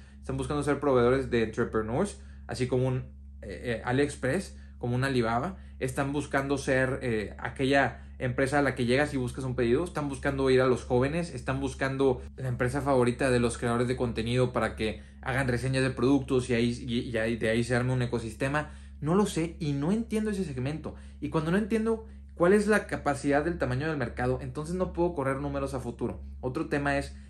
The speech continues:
no sé qué crecimiento puedan tener. Para tú hacer un, un, este, di-, discounted cash flow,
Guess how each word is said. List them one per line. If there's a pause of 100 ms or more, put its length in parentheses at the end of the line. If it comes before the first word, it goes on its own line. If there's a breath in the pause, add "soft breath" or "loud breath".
(200 loud breath)
no
sé
qué
crecimiento
puedan
tener. (320 loud breath)
Para
tú
hacer
un,
un,
este,
di-,
discounted
cash
flow,